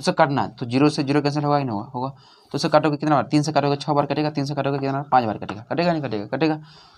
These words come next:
तो कितना होगा दोस्तों, पाँच सीपी, ठीक है, पाँच सीपी, ठीक है, पाँच सीपी और कितना, छः एसपी, ठीक है, छः एसपी, बस दोनों क्या करना, सीपी और एसपी का आप लोग पता करना, टीपी, सीपी और एसपी का।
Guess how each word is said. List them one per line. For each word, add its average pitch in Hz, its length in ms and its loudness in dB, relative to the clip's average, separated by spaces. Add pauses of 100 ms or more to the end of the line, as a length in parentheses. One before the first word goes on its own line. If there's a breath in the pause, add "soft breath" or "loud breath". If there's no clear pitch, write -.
तो 139 60 -8
कितना 156 180 4
होगा 143 140 2
दोस्तों, 151 260 -6 (380 soft breath)
पाँच 151 180 6
सीपी, 151 440 2 (140)
ठीक 156 100 -2
है, 117 100 0 (1300)
पाँच 143 180 4
सीपी, 151 400 -2 (140)
ठीक 139 100 -2
है, 107 100 -2 (100)
पाँच 131 200 6
सीपी 156 460 -2 (200)
और 139 60 -8
कितना, 143 240 -2 (560 loud breath)
छः 151 200 4
एसपी, 110 400 -2 (120)
ठीक 143 100 -6
है, 110 160 -6 (100)
छः 151 220 -4
एसपी, 107 440 -8 (360)
बस 135 160 0
दोनों 147 180 2
क्या 147 100 2
करना, 147 100 2
सीपी 147 300 0
और 147 120 6
एसपी 139 220 -2
का 131 80 4
आप 127 60 2
लोग 131 180 -2
पता 117 160 0
करना, 95 280 -6 (300)
टीपी, 127 240 -14
सीपी - 300 -4
और 131 180 -2
एसपी 123 260 -8
का। 98 160 -10